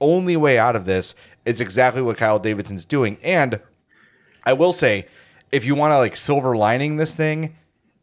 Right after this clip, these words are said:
it shows you that he is still one hundred percent committed to making this team as bad as possible and doing everything he can possibly do in his power to get Connor Bedard.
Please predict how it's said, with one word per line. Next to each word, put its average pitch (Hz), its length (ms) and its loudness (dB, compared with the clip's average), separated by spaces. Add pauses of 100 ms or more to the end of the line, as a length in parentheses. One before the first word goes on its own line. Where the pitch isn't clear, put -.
(120)
it 113 180 -4
shows 196 480 0
you 95 380 -6 (480)
that 120 180 2
he 170 400 -6
is 131 300 2
still 113 800 0 (280)
one 151 680 0 (140)
hundred 160 760 0
percent 135 640 -2
committed 107 640 -2 (400)
to 139 120 0
making 131 440 0
this 127 180 2
team 123 300 -2
as 104 120 0
bad 117 400 0
as 165 140 -2
possible 170 640 -2 (340)
and 117 160 -2
doing 117 280 0 (120)
everything 156 540 2
he 131 140 -8
can 123 160 -4
possibly 143 560 -2
do 131 180 -2
in 117 80 -2
his 120 140 -4
power 110 500 0 (340)
to 127 120 -6
get 120 160 0
Connor 107 240 0
Bedard. 87 440 -2